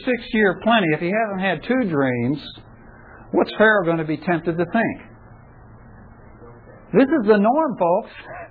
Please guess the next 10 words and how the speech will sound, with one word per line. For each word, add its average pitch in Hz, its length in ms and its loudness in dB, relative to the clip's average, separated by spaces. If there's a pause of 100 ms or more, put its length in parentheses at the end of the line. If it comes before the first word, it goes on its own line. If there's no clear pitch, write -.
(340)
We're 339 240 4
doing 208 380 4
great, 311 400 -2 (240)
okay? 175 480 -2 (320)
But 180 180 6
God 254 320 4 (140)
has - 100 -16
confirmed 262 560 -2
to 254 120 -2
him 151 600 -2